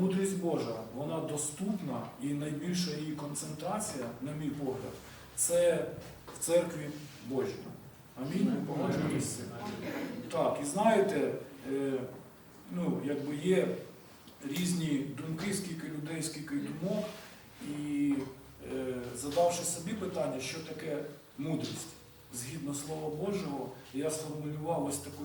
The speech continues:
відповідь, може, вам буде цікаво. Мудрість — це Божа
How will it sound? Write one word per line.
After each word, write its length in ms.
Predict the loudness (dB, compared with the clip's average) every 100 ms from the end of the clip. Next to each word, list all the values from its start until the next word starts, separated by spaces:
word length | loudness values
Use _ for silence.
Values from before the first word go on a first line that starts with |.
| -4
відповідь, 400 | -4 -4 -4 -2
може, 240 | -4 -4
вам 200 | -2 -2
буде 240 | -2 -4 -2
цікаво. 500 | -4 -4 -4 -4 -6 -10 -14 -18 -18 -12 0
Мудрість — 540 | 8 10 8 4 2
це 60 | 0 0
Божа 260 | 0 2